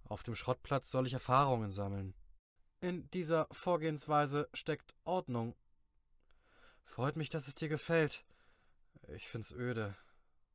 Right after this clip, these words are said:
Botsch blinzelte. „Ich verstehe nicht.“ Balfour zuckte mit den Achseln. „Ach,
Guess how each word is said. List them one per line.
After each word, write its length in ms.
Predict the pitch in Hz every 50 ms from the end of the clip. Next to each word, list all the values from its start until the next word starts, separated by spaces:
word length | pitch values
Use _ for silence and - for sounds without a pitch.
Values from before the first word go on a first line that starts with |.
| _ _ _ _ _ _ _ - - _ - -
Botsch 360 | - 113 98 - - - -
blinzelte. 600 | - 160 165 135 110 - 101 92 - 104 101 95 - - _ _ _ _ _ _ _ _ _ _ _ _ _ _ _ -
„Ich 300 | - 139 113 - - - - _ -
verstehe 600 | - - 131 - - - 131 127 123 123 123 - _ -
nicht.“ 440 | 127 127 127 120 - - - - _ - _ _ _ _ _ _ _ _ _ _ _ _ _ _ _ _ _ _ _ -
Balfour 520 | - 110 113 117 120 - - - 143 143
zuckte 380 | - - - 151 - - - 143
mit 80 | 135 135
den 120 | 147 -
Achseln. 520 | 143 151 - - - - 101 98 95 98 - _ - - _ _ _ _ _ _ _ _ - - _ _ _ - - - - - - - - - - - _ _ - -
„Ach, 240 | - - 143 -